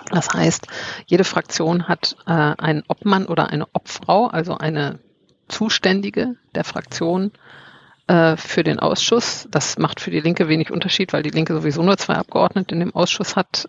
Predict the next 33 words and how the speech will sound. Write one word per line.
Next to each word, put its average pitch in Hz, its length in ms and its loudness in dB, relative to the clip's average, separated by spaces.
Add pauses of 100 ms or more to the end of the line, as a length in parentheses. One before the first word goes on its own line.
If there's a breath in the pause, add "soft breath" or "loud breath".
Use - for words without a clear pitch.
ähm, 175 540 -2
wovon 160 500 -4
nur 170 220 -2
eine 165 260 0
regelmäßig 151 400 0
da 147 160 4
sein 175 160 2
kann, 180 240 -2
weil 151 100 0
die 165 120 0
andere 170 260 0
immer 156 180 0
noch 147 180 -4
regelmäßig 151 420 -2
in 151 40 -6
einem 143 120 -4
anderen 180 220 -2
Ausschuss 185 300 -4
sitzen 190 260 -6
muss. 196 140 -2
Aber 147 240 2
bei 147 140 0
großen 180 380 0
Fraktionen, 170 540 -2
also 135 280 -4
S - 160 -10
P 139 100 -8
D, 139 120 -2
C 135 240 -4
D - 100 -8
U 165 140 -8
oder 156 180 -2
so, 160 120 -2